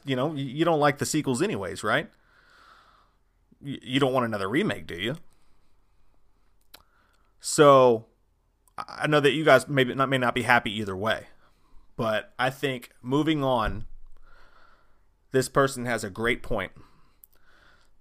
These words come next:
that we can't ask for the same thing over and over again all the time. If Michael's gonna stay around,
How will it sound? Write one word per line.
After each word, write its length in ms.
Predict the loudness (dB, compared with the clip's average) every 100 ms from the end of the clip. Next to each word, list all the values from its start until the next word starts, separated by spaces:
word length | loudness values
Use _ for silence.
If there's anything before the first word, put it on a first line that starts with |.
| -4
that 260 | -2 -2
we 120 | -4
can't 300 | -6 -2 -2
ask 320 | 2 4 2 0
for 80 |
the 100 | -2
same 300 | 0 0 0
thing 240 | 0 -4 -2
over 260 | -4 -4
and 80 | -4
over 220 | -4 -4
again 180 | -6 -6
all 220 | -4 -2
the 80 | -2
time. 340 | -4 -6 -8 -10
If 140 | -4
Michael's 380 | 2 2 2 -2
gonna 180 | -2 -2
stay 240 | 0 0
around, 560 | 2 0 0 0 -2